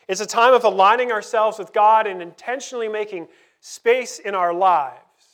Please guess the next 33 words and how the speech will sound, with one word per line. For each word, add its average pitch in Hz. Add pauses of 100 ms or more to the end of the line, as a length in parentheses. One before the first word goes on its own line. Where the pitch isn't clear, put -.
(260)
for 170
deeper 208
spiritual 185
renewal, 139 (840)
so 302
that 165 (120)
we 190
can 190
become 190 (120)
more 170
fully 180
the 160
people 156
of 143
Easter, 175 (500)
so 285
that 208
we 208
can 202
see 269
these 214
broken 226
areas 220
of 190
our 185
lives, 202
these 190
broken 226
parts 208
of 208
our 196
lives 190
that 170